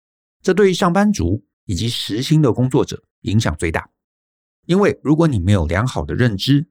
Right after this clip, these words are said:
而且有意识地保护你的购买力，你的辛苦劳动终将被通膨慢慢吃掉。因此，我们大人学特别设计了这堂通货膨胀的系统知识以及应对策略，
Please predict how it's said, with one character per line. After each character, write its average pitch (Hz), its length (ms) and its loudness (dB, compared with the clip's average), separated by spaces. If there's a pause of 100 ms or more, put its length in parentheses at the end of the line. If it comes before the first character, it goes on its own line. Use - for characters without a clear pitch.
而 - 100 0
且 127 160 0
有 90 320 -2
意 165 160 -2
识 110 240 -2
地 87 80 2
保 73 220 -4
护 123 240 0
你 82 100 -4
的 - 100 -8
购 143 160 0
买 92 180 -4
力， 127 260 -4 (480)
你 95 160 0
的 113 100 2
辛 147 300 2
苦 - 260 -4
劳 82 220 -2
动 - 200 -2 (240)
终 117 160 2
将 120 220 4
被 107 160 2
通 101 260 -2
膨 - 280 -6
慢 92 200 -4
慢 85 160 -6
吃 - 160 -6
掉。 120 220 0 (1040)
因 151 160 2
此， - 260 -8 (180)
我 98 100 -2
们 123 80 0
大 196 160 2
人 135 120 4
学 110 300 -2 (160)
特 139 140 2
别 107 160 2
设 120 240 -2
计 104 160 0
了 87 60 2
这 104 140 -2
堂 82 420 -6
通 139 280 2
货 135 220 2
膨 85 240 -4
胀 104 180 0
的 85 80 -2
系 - 200 -4
统 82 200 -6
知 139 160 0
识 - 260 -2 (240)
以 80 120 -14
及 90 340 -10
应 101 260 -2
对 87 220 0
策 - 240 -4
略， 87 180 -2